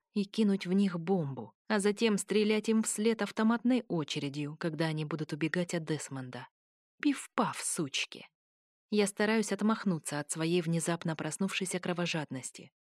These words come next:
Меня не должно волновать повышенное женское внимание к этому напыщенному говнюку, верно? «О, Жасмин, ты так сексуально выглядишь, когда злишься!» Напротив меня останавливается Кэш и сердито зыркает на парня, занимающего соседнее место рядом со мной.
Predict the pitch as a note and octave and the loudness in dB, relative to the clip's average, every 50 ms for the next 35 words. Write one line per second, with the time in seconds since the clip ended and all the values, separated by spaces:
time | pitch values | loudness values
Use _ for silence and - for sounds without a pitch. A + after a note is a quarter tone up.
0 | _ _ _ _ - A3+ A3+ A3 G#3+ G#3+ A3 G#3 G#3+ G#3+ A3 G#3 G#3 A#3 A3+ F#3+ | _ _ _ _ 2 4 6 6 6 6 6 4 4 4 2 4 4 4 2 4
1 | E3+ F3 E3+ F3+ F3+ F3+ F#3 G#3+ G3 - - - G3 F#3+ A3 A3 - G3 G3 G3 | 2 2 2 2 0 2 0 0 -2 -2 -2 -2 0 0 0 0 2 2 2 2
2 | G3 G3 G3 G3 G3+ G3 - - - F3+ F3 F3 F#3+ F#3+ G#3 A#3 A3+ G3+ G3 G3 | 2 2 2 2 2 0 0 -2 -2 -2 0 0 2 2 4 4 4 4 2 2
3 | - A#3 A3 A3+ A#3 A3+ A3+ A3+ A3+ A3+ C4+ B3+ - - A#3+ A#3+ A#3+ B3 A#3 A#3 | 0 0 0 2 4 4 4 4 2 2 0 0 0 2 2 4 4 4 4 4
4 | B3 A3 B3 C4 C4+ - - F3+ C#3+ C3 _ _ _ _ _ _ - A#3 A3+ C4+ | 4 4 4 4 2 0 -2 -4 -4 -6 _ _ _ _ _ _ -2 2 4 4
5 | D4 D4+ C4 A3 F3 C#3+ - - _ _ _ _ _ _ _ _ _ _ _ - | 4 4 4 0 -2 -2 -4 -12 _ _ _ _ _ _ _ _ _ _ _ -2
6 | - E3+ F#3+ F3 C#3 B2+ C#3+ C#3 - - - F3 G3 F#3+ C#3+ A2+ A3+ _ _ _ | 2 2 2 2 2 0 0 0 0 0 2 2 2 2 2 0 -4 _ _ _
7 | _ _ - - G3 F3 F3 D#3+ - - F3 F3 - - G3+ F#3 F3 E3+ E3+ E3+ | _ _ -2 0 0 2 2 0 -2 -4 -6 -4 -2 2 2 2 4 2 2 2
8 | E3+ A#3 C#4 C4+ - D#4 C#4+ C4+ A#3+ - - B3+ A3+ G#3+ A3 A3+ G3+ F#3 G3+ F#3 | 2 2 0 2 2 2 4 4 2 2 2 0 2 4 2 2 2 2 0 0
9 | D#3+ B2 - - - - F2 - - _ _ _ _ _ _ _ _ _ _ _ | 0 0 -2 -4 -4 -4 -6 -8 -14 _ _ _ _ _ _ _ _ _ _ _
10 | _ _ _ _ - G#3 G#3+ G#3 - A3 A3 G#3 G3+ G3 - G#3 G#3 G#3 A3 A#3 | _ _ _ _ -2 -2 -2 0 2 0 0 0 0 0 0 2 2 2 2 2
11 | G3+ - - - D#3 E3 E3 E3+ E3 D#3+ D3+ D#3 D#3 D#3 - - D#3 D#3 - - | 0 -2 -2 -4 -4 -4 -2 -2 -2 -2 -2 -2 -2 -2 -4 -8 -8 -6 -4 -2
12 | G#3+ G#3 - - - G3+ G3 - A3+ G#3+ G3 G3+ B3+ C4 - A3+ F#3+ F#3+ A#3 A#3 | -2 -2 -4 -4 -6 -6 -2 0 0 0 2 0 0 0 0 0 2 2 0 2
13 | - - G#3+ G3+ G3+ - G3+ G3 G3 - A#3+ B3 A3+ G#3 E3+ D3+ D#3+ D#3 E3 D#3+ | 2 0 0 0 2 0 -2 -2 0 0 0 2 2 2 0 0 -2 -2 -2 -2
14 | E3 F#3 G3+ F#3 - - F3 E3 E3 - F#3 F3+ - F3 E3 D#3 D#3+ D#3 D#3 D#3+ | 0 0 -2 -2 -2 -4 -4 -2 -4 -4 -4 -4 -2 -2 -2 -2 -2 -2 -2 -2
15 | F3+ G3+ - - - E3 E3+ E3 D#3+ D#3+ D3+ - - D3+ D3+ D3 C3+ B2 A#2+ | -2 -4 -4 -4 -4 -2 -2 -2 -2 -2 -4 -4 -4 -4 -4 -6 -8 -10 -12